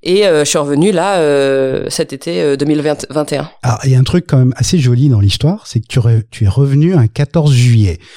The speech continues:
Speaker 2: C'est-à-dire
Speaker 1: Oui.
Speaker 2: que tu pars de France, tu fais tout le tour du monde, tu mets huit ans à faire le tour du monde, tu reviens un quatorze juillet. C'est joli l'histoire.
Speaker 1: <laughs> Bah oui, en plus, c'était pas fait exprès, je devais revenir le treize juillet, et en fait, l'autostop, c'est vraiment difficile en Espagne.
Speaker 2: Ah.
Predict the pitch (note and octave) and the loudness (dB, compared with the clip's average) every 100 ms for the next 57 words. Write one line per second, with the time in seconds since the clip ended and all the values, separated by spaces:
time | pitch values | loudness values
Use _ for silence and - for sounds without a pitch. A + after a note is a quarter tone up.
0 | - - C3 A#3 G#3 - G#3 F#3 C#3 C#3 | -20 -4 0 2 0 -2 -2 0 0 -2
1 | - C#3 D#3+ F3+ D#3 - - - - - | 0 0 2 4 2 -2 -12 -20 -20 -6
2 | C#3 B2+ F3 - C#4 D4 C#4+ C4 B3 G#3 | -2 0 -2 -2 -2 0 2 2 2 0
3 | E3+ F3 C#3+ D3 E3+ G#3+ C4 C4+ D#3+ C#3 | 0 -2 0 2 2 4 2 2 0 2
4 | C#3+ G#3+ B3+ B3+ B3+ B3 A#3+ A3 F#3+ D#3 | 4 2 2 0 0 0 0 0 0 0
5 | D#3 C#3+ D3 D3 F#3 - C3+ C#3 C3 B2 | 0 0 2 2 0 0 0 2 2 -2
6 | - G#2+ G#2 F#2 - G2+ F3 F3+ G#2+ - | -2 -2 0 0 2 2 4 2 2 0
7 | G2 - - - - G#3 A#3 B3 - G#3+ | -4 -4 -12 -14 -6 -2 -2 -4 -6 -4
8 | G#3+ A#3 A#3+ - G3+ F#3+ F#3 G#3 G#3+ G3+ | -2 -4 -4 -6 -2 -4 -4 -8 -10 -12
9 | - C4 G#3+ A3 G#3 A3 C4 - F3 F3 | -12 -10 -10 -12 -6 -4 -4 -4 -6 -6
10 | G#3 F#3 F3 A#3 A3 C#3+ C#3+ E3 F#3+ F#3 | -10 -12 -10 -8 -8 -8 -6 -6 -6 -6
11 | - G3 E3+ D3+ F#3 G3+ - - F#2 | -6 -4 -6 -6 -8 -10 -12 -6 -4